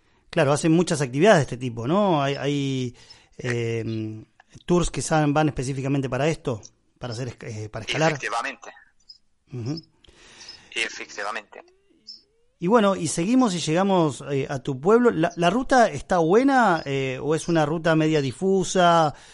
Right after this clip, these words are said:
Speaker 1: eh, no es de asfalto? ¿Cómo es la ruta?
Speaker 2: Es, la ruta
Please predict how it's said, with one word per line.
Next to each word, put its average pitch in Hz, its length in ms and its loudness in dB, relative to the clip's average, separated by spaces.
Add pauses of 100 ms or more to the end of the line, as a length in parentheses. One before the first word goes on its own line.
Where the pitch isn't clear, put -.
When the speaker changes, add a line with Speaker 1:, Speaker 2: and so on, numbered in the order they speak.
(200)
Speaker 1:
eh, 131 240 -4
no 127 300 0
es 135 60 0
de 139 80 -2
asfalto? 175 480 0
¿Cómo 196 200 0
es 120 80 0
la 123 100 -4
ruta? 113 400 -8 (1600)
Speaker 2:
Es, 127 440 -4
la 123 120 -6
ruta 175 260 -6